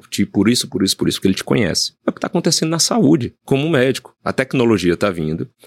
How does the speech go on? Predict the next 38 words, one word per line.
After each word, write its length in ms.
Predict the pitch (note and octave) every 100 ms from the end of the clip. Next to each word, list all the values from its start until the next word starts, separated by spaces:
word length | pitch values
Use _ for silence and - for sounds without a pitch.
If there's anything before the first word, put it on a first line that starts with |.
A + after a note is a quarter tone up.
| -
e 20 |
eu 80 | C#4
não 140 | A3+ C4
acredito 400 | B3 G3 - G3+
nunca 260 | A#2 E3
que 120 | -
o 40 | F#2
médico 300 | F2+ - F2+
vai 100 | F2
ser 120 | F#2+
substituído 600 | F#2 F2 - - E2 F2+
por 180 | - D#2+
máquina, 400 | C#2 D#2 F#2+ D2
ou 60 | D2
por, 160 | - - -
vai 140 | G#2
ser 140 | -
o 60 | B2+
cara 400 | - F#2+ E2+ G#2
que 160 | - A#2
vai 140 | G#2+
virar 180 | A2 G#2+
um 120 | A#2
curador 680 | - D#3+ F3 B2 A#2 D3 -
da 120 | C3+
saúde. 520 | - B2+ F2 D#2 F#2
Ele 180 | G#2+ B2
te 80 | -
entende 560 | A3+ - G#2 A2+ C3 C4
e 60 | C3
vai 140 | B2
dizer 140 | A#2 A2+
assim, 200 | - F#2+
"Olha, 140 | F2
dessas 320 | C#3 F#3+ -
três 260 | - G#3 D3+
opções 460 | G2+ - F#2+ E2+
aqui, 340 | D2+ - A#2+